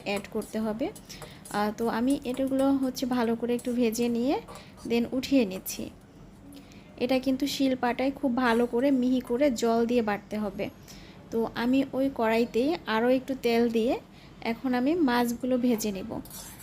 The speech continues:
আর শিং মাছ এবং ট্যাংরা মাছ এগুলো হালকা করে একটু ভাজতে হয়, বেশি ভাজলে কিন্তু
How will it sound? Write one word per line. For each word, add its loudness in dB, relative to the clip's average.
আর 0
শিং 4
মাছ 2
এবং 0
ট্যাংরা 0
মাছ -2
এগুলো 2
হালকা 2
করে 2
একটু -2
ভাজতে 0
হয়, 0
বেশি 0
ভাজলে 0
কিন্তু -4